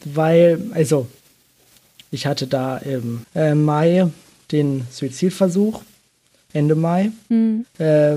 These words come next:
Speaker 1: war dann erst somatisch auf einer Station, äh, und danach wurde ich dann halt auf die K J P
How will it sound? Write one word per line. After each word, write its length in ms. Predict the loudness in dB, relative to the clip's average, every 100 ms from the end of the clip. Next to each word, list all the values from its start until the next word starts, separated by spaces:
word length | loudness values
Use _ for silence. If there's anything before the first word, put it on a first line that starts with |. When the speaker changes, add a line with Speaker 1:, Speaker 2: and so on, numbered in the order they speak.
| -2 -4
Speaker 1:
war 180 | -2
dann 340 | 0 -2 -4 -6
erst 720 | -6 -4 -4 -6 -8 -12 -8
somatisch 580 | -4 -2 -2 -2 -2 0
auf 220 | -2 0
einer 380 | 0 2 0 -4
Station, 760 | -2 -2 -2 0 2 2 2 -2 _ _ _ _ _
äh, 280 | 0 2 2
und 380 | 2 2 2 0
danach 380 | 0 0 -2 0
wurde 240 | 0 0
ich 160 | -2 -2
dann 240 | 0 2
halt 420 | 2 0 -2 -8
auf 480 | -8 -6 -8 -10 -16 -6
die 420 | -2 0 0 -4 -10 _ _ _ _ -6
K 180 | 0
J 220 | 2 0 -2
P 340 | -2 0